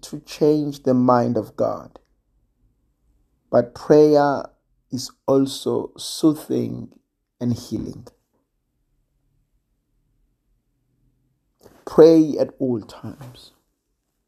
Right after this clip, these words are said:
Never cease to pray. There's never a moment when I cannot pray to God. Then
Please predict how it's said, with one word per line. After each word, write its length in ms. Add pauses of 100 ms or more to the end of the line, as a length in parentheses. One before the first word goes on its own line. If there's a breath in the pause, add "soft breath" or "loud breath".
(1700)
Never 240
cease 460
to 80
pray. 420 (2250)
There's 240
never 280
a 80
moment 680 (180)
when 320
I 80
cannot 400
pray 260
to 140
God. 360 (2750 loud breath)
Then 580